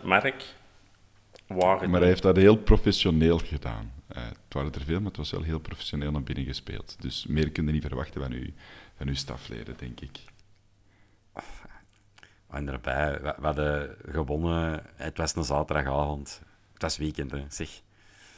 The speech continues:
Speaker 3: Als we de historiek erbij nemen,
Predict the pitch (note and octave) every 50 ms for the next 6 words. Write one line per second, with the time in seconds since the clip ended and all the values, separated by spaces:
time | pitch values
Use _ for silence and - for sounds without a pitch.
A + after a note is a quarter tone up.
0 | - - - - _ _ _ _ _ _ _ _ _ - - _ _ _ _ _
1 | _ - - _ _ - - _ _ _ _ _ _ _ _ - F2 F2+ F2 -
2 | - F#2+ F#2 F2+ F2 E2 E2+ - - _ _ - - _ _ _ _ _ _ _
3 | _ _ _ _ _ _ _ - E2+ F2 F2 F#2 - - F2+ F2 F#2+ A#2+ B2 C3
4 | B2 A#2 A#2 A#2+ B2+ B2+ B2+ C3 C3 C3 C3+ -